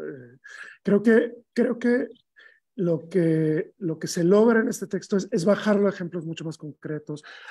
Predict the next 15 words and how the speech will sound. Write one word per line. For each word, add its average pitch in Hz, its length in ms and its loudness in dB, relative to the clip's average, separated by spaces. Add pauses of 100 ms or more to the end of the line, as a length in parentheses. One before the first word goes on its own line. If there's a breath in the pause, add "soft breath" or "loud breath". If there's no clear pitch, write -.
a, 156 200 -6
a, 185 200 -10
a 151 300 -8 (100)
unos 170 220 -6
que 151 80 -6
vienen 151 120 -4
de 139 60 -8
la 135 80 -8
literatura, 147 600 -6
otros 151 200 -6
que 139 60 -18
están 165 180 -4
hablando 151 240 -6
incluso 151 320 -10
de, 135 120 -12